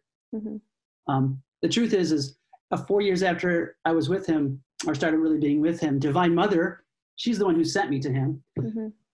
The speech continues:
Speaker 2: She came in and literally one night, she gave me that, she gave me like this, she went, boom, she gave him a little hip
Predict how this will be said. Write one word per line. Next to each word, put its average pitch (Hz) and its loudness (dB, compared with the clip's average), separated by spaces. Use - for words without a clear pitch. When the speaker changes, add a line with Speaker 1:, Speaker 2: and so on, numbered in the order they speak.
Speaker 2:
She - 0
came 214 0
in 214 0
and 185 2
literally 233 0
one 190 0
night, 190 -2
she - -2
gave 208 0
me 196 -2
that, 196 0
she 208 -4
gave 220 0
me 202 -2
like 196 0
this, 151 0
she 175 -4
went, - -6
boom, 294 2
she - -8
gave 208 0
him 208 0
a 208 2
little 185 0
hip 202 0